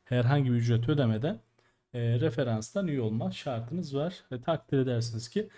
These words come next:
siz bana destek oluyorsunuz. Ben de elimden geldiğince sizlere destek sağlamaya çalışıyorum.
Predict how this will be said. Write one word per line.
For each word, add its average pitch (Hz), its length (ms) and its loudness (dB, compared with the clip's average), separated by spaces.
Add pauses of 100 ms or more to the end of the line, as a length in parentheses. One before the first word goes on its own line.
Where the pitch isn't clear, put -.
(140)
siz 165 180 -2
bana 123 240 6
destek 127 420 4
oluyorsunuz. 180 600 0
Ben 180 200 2
de 160 60 -2
elimden 139 500 0
geldiğince 120 460 -2
sizlere 131 440 -2
destek 131 400 -4
sağlamaya 131 500 0
çalışıyorum. 147 640 2